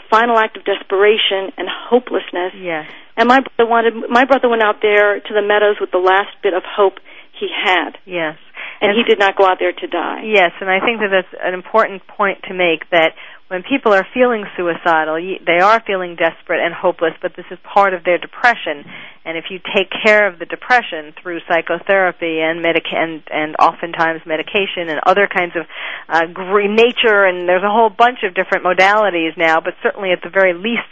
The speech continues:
Speaker 2: psychotherapy, then the person feels differently. Skip, you wanted to give people, uh, sort of a consumer's guide to how they can make sure that this doesn't happen to their relatives?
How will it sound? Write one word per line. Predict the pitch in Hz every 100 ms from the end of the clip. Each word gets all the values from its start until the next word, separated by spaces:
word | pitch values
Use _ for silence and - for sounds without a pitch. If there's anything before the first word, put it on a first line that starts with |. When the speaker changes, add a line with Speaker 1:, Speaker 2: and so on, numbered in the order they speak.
| -
Speaker 2:
psychotherapy, | 160 156 156 156 156 151 160 160 - - -
then | 175 196 202
the |
person | - 196 175 170 175
feels | 180 170
differently. | - 196 160 151 151 - - - -
Skip, | - 277
you | 240 277
wanted | 302 285 262 -
to | 226 214 185
give | - 220 220 214 -
people, | 247 226 220 220 208 -
uh, | 180 170 -
sort | 190
of |
a | 175
consumer's | 196 - 254 240 226 185
guide | 196 196 202 214 220
to | - 240 185 175 185
how | - 220
they | 214
can | 202
make | 202 190
sure | 214 196
that | 190
this | 190
doesn't | 196 185 185
happen | 190 185 185
to | 185 175
their | 185 185
relatives? | 190 202 214 208